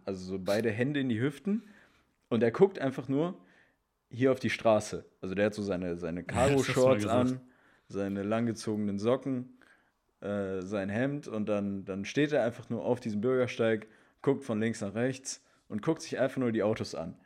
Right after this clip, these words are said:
Speaker 1: Aber d-, das ist das Einzige, was er macht danach. Der geht so nach zehn Minuten, zehn, fünfzehn Minuten geht er dann wieder rein. <laughs> Und keiner stellt das irgendwie in Frage.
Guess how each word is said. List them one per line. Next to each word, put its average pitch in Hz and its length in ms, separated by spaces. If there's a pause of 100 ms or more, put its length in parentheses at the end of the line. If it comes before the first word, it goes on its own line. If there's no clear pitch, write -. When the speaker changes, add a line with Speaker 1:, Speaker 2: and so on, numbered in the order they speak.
Speaker 1:
Aber 110 160
d-, 117 260
das 151 280
ist - 100
das 113 120
Einzige, 135 340
was 113 160
er 135 80
macht 127 280
danach. 113 320
Der 110 120
geht 131 160
so 123 80
nach 104 160
zehn 139 240
Minuten, 135 360
zehn, 127 260
fünfzehn 131 320
Minuten 113 280
geht 113 160
er 117 80
dann 107 160
wieder 95 180
rein. 95 280 (420)
<laughs> - 460
Und 147 240
keiner 127 340
stellt 131 400
das 123 160
irgendwie 117 300
in 104 120
Frage. 101 480